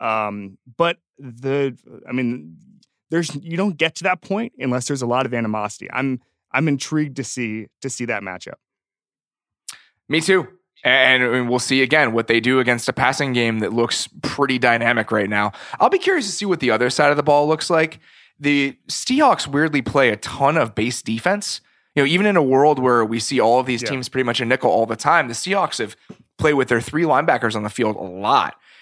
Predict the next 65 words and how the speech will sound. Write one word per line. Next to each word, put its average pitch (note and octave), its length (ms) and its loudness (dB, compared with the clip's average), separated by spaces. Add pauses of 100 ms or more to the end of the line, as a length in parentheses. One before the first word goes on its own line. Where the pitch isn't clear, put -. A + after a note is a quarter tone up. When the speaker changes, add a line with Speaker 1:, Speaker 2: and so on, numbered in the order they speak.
Speaker 2:
You - 80 -6
know, E3+ 60 4
both G#3 360 0 (120)
in G3+ 100 -4
terms F#3+ 260 -2
of, D#3 260 -2 (440)
you E4+ 80 0
know, - 40 0
personnel, D#3 680 2
that F3 120 4
makes F3 180 0
sense F3 200 -2
for F3+ 100 -4
them, F3+ 220 2
but D3+ 100 -4
those B2+ 160 -2
guys C3+ 200 2
are A#2+ 60 4
also A#2+ 180 0
Speaker 1:
Yeah. A#2 80 -2
Speaker 2:
really A2 120 -2
athletic. F#3+ 440 2
They B2 100 0
play A#2 200 0
a A2+ 60 0
lot A2 160 -2
of A2+ 80 -4
zone. F3+ 420 2 (200)
You G3+ 80 -4
can G#3 100 -4
see D#4+ 120 -2
where A#3 120 2
Speaker 1:
Yeah. A#2+ 80 2
Speaker 2:
they G2+ 60 -2
get A#2+ 80 -2
away D3+ 200 2
with F3+ 180 0
it. A2+ 160 -2 (240)
And D#3+ 160 -2
usually A3+ 380 2
the C3+ 160 0
Ravens, E3+ 460 2
who C3+ 340 2 (100)
have B2 380 0
two A3+ 200 0
tight F#3 220 2
ends C#3 440 0
on C3+ 140 2
the A#2+ 60 -2
field, A#2+ 540 0
at B2 100 2
least G#3+ 180 -2
two C3+ 100 -4
tight G2 200 -2
ends F2+ 220 -6
on A2+ 120 -4
the G#2+ 60 -6
field, A2+ 300 -2 (100)
I A#2+ 60 -8
think A#2+ 180 -6
thirty-five D#3 680 0
percent D3 280 -2
of C3 80 -4
the C3 60 -10
time, B2+ 360 -4